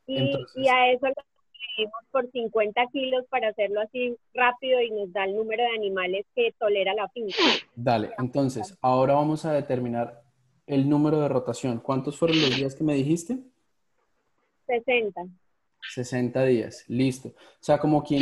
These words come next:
Speaker 2: dice, realmente lo vamos a dividir es en seis, porque vienen siendo el nu-, esto es en el año, ¿no? Recuerda que esto es en el año. Entonces, como quien dice, van a tener parcelas que van a utilizar dos veces al año.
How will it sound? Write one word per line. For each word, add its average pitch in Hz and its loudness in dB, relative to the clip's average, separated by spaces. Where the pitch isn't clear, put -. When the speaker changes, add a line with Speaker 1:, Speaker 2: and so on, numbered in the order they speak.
Speaker 2:
dice, 180 0
realmente 151 2
lo 127 0
vamos 123 2
a 147 4
dividir 123 0
es 123 -10
en 131 -4
seis, - 0
porque 131 -6
vienen 117 -6
siendo 131 -4
el 131 0
nu-, 143 -2
esto 135 -4
es 135 -4
en 147 -2
el 123 0
año, 123 0
¿no? 147 -8
Recuerda 127 -2
que 147 -4
esto 139 -8
es 139 -10
en 147 -6
el 120 -4
año. 117 -8
Entonces, 135 -6
como 143 0
quien 123 0
dice, 131 -4
van 147 4
a 147 0
tener 135 0
parcelas 147 -2
que - -6
van 123 2
a 120 -4
utilizar 127 -4
dos 135 -2
veces 131 -6
al 127 -2
año. 110 -4